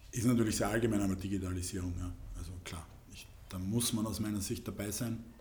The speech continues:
Und so wie ich es vorher auch zum Thema Corona gesagt habe, es ist auch kein Entweder-Oder, es ist nicht entweder digital oder analog, sondern es ist analog und digital, genauso wie digital und analog, es braucht einfach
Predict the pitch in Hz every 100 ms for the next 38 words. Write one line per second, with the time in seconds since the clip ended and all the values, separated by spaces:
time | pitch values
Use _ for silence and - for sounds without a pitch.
0 | - 92 90 98 95 98 98 92 - 92
1 | 92 95 - 101 95 92 90 90 87 98
2 | 101 92 87 - 90 85 95 95 95 92
3 | 95 98 90 95 120 104 107 95 95 95
4 | - 95 95 98 92 90 - - - 101
5 | 98 92 90 92 - 101 104 98 98 95
6 | 98 107 - 90 92 92 87 87 - -
7 | 92 95 95 92 - 101 95 - 90 90
8 | 85 85 87 87 - - - - - -
9 | - 92 87 90 90 87 92 90 87 87
10 | - - 120 98 95 90 90 85 82 82
11 | - 85 80 82 82